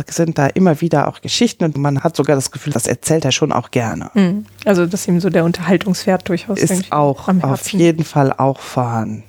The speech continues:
Speaker 2: Mhm.
Speaker 1: Es ist kein ganz trockenes naturkundliches Werk. Hm, diese literarischen Quellen eben greift er auf und integriert sie. Aber er bringt auch Informationen zu den Tieren, die in diesen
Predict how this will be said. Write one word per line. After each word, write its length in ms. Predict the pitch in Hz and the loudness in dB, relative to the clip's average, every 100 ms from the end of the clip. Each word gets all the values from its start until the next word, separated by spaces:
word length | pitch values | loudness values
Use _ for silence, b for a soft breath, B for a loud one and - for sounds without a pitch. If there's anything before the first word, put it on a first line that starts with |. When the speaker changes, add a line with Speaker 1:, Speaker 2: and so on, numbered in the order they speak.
| - | -4
Speaker 2:
Mhm. 340 | 202 170 180 185 B - | 2 2 0 -4 B -4
Speaker 1:
Es 240 | 139 131 | -2 0
ist 280 | - 139 - | -2 -4 -4
kein 340 | - 160 156 - | 0 0 0 -4
ganz 440 | - 151 147 131 - | 0 4 4 0 -4
trockenes 760 | - 143 - 135 120 110 - B B B B B _ | -2 -2 0 0 2 0 -4 B B B B B _
naturkundliches 1120 | 143 123 113 - 131 - 120 - 117 123 - - | -2 -2 -2 -6 -6 -6 -8 -4 -4 -4 -8 -8
Werk. 380 | 110 - - - - | -8 -10 -16 -20 -12
Hm, 260 | 226 330 277 | -4 -2 -2
diese 240 | 139 - | -2 -2
literarischen 800 | 123 123 131 135 151 156 - 151 - | -2 0 -2 0 0 0 -2 -4 -4
Quellen 480 | - 139 160 160 - | 0 2 2 2 0
eben 220 | 151 139 | -2 -2
greift 440 | - - 135 - | -4 -2 -2 0
er 220 | 117 104 | -2 0
auf 400 | 131 170 262 - - | 2 2 0 -2 -6
und 120 | 214 | -4
integriert 600 | - 208 233 - 131 123 | -2 -2 -2 0 -2 -2
sie. 320 | - - - - - | -6 -8 -10 -8 -2
Aber 280 | 165 175 | 2 4
er 100 | - | 2
bringt 460 | 139 160 175 160 - | 0 0 0 -2 0
auch 380 | 143 139 139 - - | 2 2 -2 -6 -6
Informationen 960 | 151 151 139 127 - 160 160 160 151 | -4 -2 -4 -4 0 2 2 2 0
zu 120 | - 151 | -2 0
den 200 | 139 127 | 0 0
Tieren, 600 | - 151 151 143 143 135 b _ - | 2 4 4 2 0 -4 b _ -8
die 280 | - 139 135 | -2 0 2
in 220 | - 139 | 2 0
diesen 440 | 131 139 135 131 | 0 0 0 0